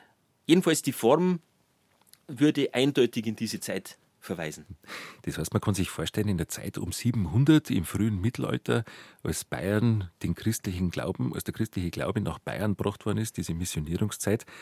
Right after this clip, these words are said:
Speaker 2: da haben die Glocken so geklungen.
Speaker 1: Das kann man sagen. Und erst, äh,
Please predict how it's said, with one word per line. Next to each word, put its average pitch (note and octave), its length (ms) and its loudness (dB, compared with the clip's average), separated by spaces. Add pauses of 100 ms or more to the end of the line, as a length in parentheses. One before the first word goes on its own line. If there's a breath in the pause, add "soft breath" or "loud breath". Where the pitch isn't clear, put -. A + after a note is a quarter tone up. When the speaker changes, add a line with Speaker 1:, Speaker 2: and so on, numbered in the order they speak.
(240 loud breath)
Speaker 2:
da D#2 140 2
haben F2+ 140 -2
die G#2 140 -2
Glocken G2+ 420 -2 (120)
so - 180 0
geklungen. D#2+ 460 -4 (640)
Speaker 1:
Das - 160 -8
kann G#2+ 140 -6
man A2 100 -2
sagen. C3 240 -2 (760 loud breath)
Und - 220 -6
erst, - 560 -2 (320)
äh, G#2 360 -2